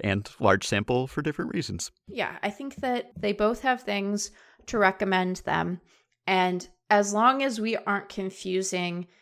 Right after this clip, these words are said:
Speaker 2: our enjoyment of them for the significance of them in terms of what they tell us about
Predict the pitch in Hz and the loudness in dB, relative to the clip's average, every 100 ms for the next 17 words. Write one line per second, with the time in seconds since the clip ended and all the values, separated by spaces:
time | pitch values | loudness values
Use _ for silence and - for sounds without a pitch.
0 | _ _ - 190 190 185 - 185 180 190 | _ _ 6 6 6 2 -2 0 2 2
1 | 233 240 - 196 196 208 202 202 196 180 | 2 0 2 4 6 4 4 0 2 2
2 | 180 175 - 170 165 156 165 254 262 311 | 0 -4 -4 -4 -4 -6 -6 -8 -6 -6
3 | 311 - 277 285 294 311 320 311 196 - | -6 -2 2 2 2 -2 -2 -2 -4 -4
4 | 180 180 170 165 170 165 175 175 - 175 | -6 -4 -4 -4 -4 -4 -4 -4 -4 -2
5 | 165 156 | 0 0